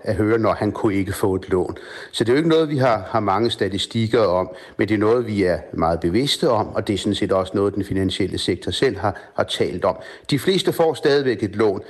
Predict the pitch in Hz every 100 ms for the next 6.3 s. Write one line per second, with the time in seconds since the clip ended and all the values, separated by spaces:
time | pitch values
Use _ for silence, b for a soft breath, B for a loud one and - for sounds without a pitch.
0 | B B - 131 135 127 110 101 - 104
1 | 98 90 - - 104 90 - 104 90 -
2 | 92 95 78 85 - 92 - B B B
3 | 135 - 143 117 123 - 135 101 95 -
4 | 131 120 104 113 98 87 - 101 101 143
5 | - 143 - 107 107 95 92 104 104 95
6 | - 82